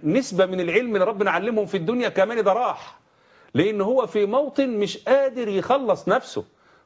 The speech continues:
قال: "يعلم ما بين أيديهم وما خلفهم ولا يحيطون به علما"، لأن موقفه هناك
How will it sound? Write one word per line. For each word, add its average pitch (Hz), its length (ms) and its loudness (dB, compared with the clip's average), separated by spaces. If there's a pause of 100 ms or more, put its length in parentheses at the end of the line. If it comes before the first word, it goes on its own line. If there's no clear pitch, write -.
قال: 202 200 2
"يعلم 208 420 0
ما 185 100 2
بين 214 220 -2
أيديهم 160 520 -2
وما 233 220 2
خلفهم 247 580 2 (360)
ولا 214 320 6
يحيطون 226 580 0
به 185 240 2
علما"، 151 360 0 (160)
لأن 170 260 0
موقفه 196 480 0
هناك 240 300 0